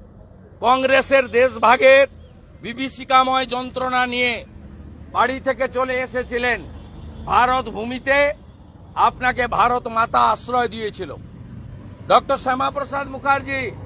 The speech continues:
উনিশশো সাতচল্লিশের বিশে জুন এই পবিত্র বিধানসভায়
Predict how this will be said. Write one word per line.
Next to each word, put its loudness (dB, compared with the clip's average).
উনিশশো -2
সাতচল্লিশের 0
বিশে -2
জুন 4
এই -4
পবিত্র -4
বিধানসভায় 4